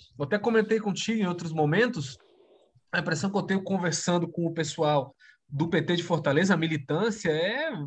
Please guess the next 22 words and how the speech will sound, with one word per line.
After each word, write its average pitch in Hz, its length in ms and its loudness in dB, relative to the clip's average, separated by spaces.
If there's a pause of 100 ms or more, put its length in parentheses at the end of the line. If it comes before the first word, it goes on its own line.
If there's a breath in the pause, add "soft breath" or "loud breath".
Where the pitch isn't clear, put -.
(120)
parece 180 240 0
que 202 100 -4
piorou, 202 460 6
né? 135 140 -2
A - 20 -6
resistência 147 600 -2
ao 180 60 2
Sarto 190 560 -2 (300 loud breath)
ficou 180 260 0
ainda 202 280 2
maior, 214 320 4
porque 202 240 -8
o - 20 -14
pessoal 196 260 -4
viu 175 240 -2
como 214 200 -2
uma 214 100 0
rasteira 202 680 4
ou 165 140 2
como 180 160 -6
uma 180 140 -2
jogada 175 580 2